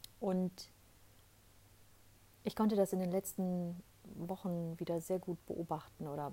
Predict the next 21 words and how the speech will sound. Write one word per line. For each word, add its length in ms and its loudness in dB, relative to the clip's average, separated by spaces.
Wochen 220 -6
ist 100 -10
vielleicht 220 -8
zu 80 -18
viel 180 -10
gesagt, 340 -8
so 80 -6
lange 200 -8
nicht, 260 -10
ein, 120 -8
zwei 220 -6
Wochen. 280 -8
Ähm, 540 2
ja, 480 4
wo, 340 2
wo 140 4
ich 200 0
immer 220 4
noch, 560 0
äh, 60 -14
das 340 -4